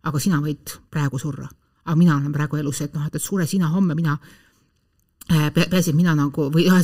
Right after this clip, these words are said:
vabandust, su-, sure sina täna, peaasi, et mina, äh, e-, e-, elus olen. Kui, kui ma homme suren, siis noh, savi, eks ju, homset päeva minu jaoks ei eksisteeri.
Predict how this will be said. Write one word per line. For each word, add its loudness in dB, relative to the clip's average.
vabandust, 0
su-, 0
sure 0
sina 2
täna, 0
peaasi, 0
et 0
mina, 2
äh, -4
e-, -10
e-, -10
elus 0
olen. -4
Kui, -2
kui -6
ma 2
homme 6
suren, 2
siis -6
noh, -4
savi, 0
eks -8
ju, -6
homset -2
päeva -2
minu 0
jaoks -2
ei 0
eksisteeri. -6